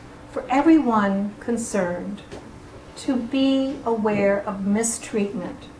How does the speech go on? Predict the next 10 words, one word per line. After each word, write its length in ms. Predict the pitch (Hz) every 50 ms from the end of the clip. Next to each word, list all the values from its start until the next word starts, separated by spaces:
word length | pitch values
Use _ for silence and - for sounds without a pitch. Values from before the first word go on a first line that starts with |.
| - - - - - - - - - - - -
especially 1080 | - - - - - - - - 311 311 349 349 349 - - 330 302 269 233 202 185 185
for 160 | - - 247 233
those 400 | 220 240 240 254 262 254 247 -
who 100 | 285 -
are 180 | 247 240 240 233
fighting 640 | - - - - - 254 285 294 302 285 247 208 202
for 220 | - - - 233 233
your 180 | 233 233 226
same 420 | 233 - - 254 247 247 247 240 240
cause? 760 | 240 - - 240 240 240 220 202 - - - - - -